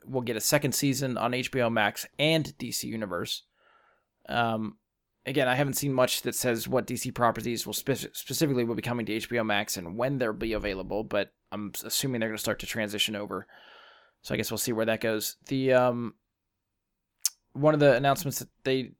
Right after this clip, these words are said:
did bring us for H B O Max, there's going to be an Elizabeth Banks produced show called Superhero High School, which will be about the high school life of your favorite superheroes.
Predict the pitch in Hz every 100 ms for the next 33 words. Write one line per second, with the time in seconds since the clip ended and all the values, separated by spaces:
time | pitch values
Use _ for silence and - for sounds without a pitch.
0 | - 147 127 - _ _ - 139 123 -
1 | - 139 127 135 143 131 123 120 - 131
2 | 120 139 123 - 135 98 117 131 131 127
3 | - - 120 120 - 117 117 127 - -
4 | - 131 98 104 - - 123 107 - 135
5 | - 120 135 123 120 131 127 - 90 -
6 | _ _ _ _ _ _ - - - 123
7 | 113 107 127 143 143 123 123 - 113 110
8 | - 156 147 - - - 101 87 78 -
9 | -